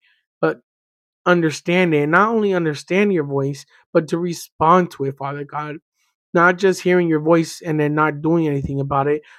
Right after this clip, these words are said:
Lord, we want our minds to be renewed so we can hear you, we can understand you, and we can respond. When action is required, we can act. And when, when silence is required, we can be silenced. When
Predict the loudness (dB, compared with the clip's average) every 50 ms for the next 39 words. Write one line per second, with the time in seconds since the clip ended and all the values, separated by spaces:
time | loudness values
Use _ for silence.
0 | _ _ 0 4 4 6 6 4 2 4 2 4 4 4 4 4 2 2 0 -2
1 | -4 -4 -2 -2 -2 -2 -4 -4 -4 -2 -2 -4 -4 -6 -6 -4 -4 -4 -6 -8
2 | -12 -12 -8 -4 0 2 2 2 2 2 0 0 -2 -2 _ _ _ _ _ -2
3 | -2 0 0 0 0 0 -2 -2 -6 -8 -8 -10 -8 -4 -2 0 2 2 2 0
4 | 0 -2 -2 2 2 2 0 0 -4 -2 -2 -2 -4 -6 -8 -12 -14 -16 _ 0
5 | 2 6 6 6 4 4 -2 -6 _ _ _ _ _ _ -2 -2 -2 0 0 0
6 | 0 0 0 -2 -2 -2 -2 -2 -4 -4 -8 -8 -6 -2 0 4 4 4 4 2
7 | 0 -2 -4 -6 -6 -4 -6 -2 0 0 0 0 -2 -4 -8 -8 -6 -6 -6 -6
8 | -6 -8 -10 _ -20 _ _ _ _ -16 -14 -6 -2 0 0 0 0 -2 -4 -6
9 | -8 _ _ _ _ -14 -2 0 2 2 2 2 0 0 0 -2 -4 -6 -4 -10
10 | -12 -10 _ 0 2 4 4 2 0 -2 -6 -4 -6 -6 -4 -6 -8 -8 -6 -2
11 | 0 0 0 0 -2 -4 -6 -10 -10 -8 -6 -4 -4 -6 -8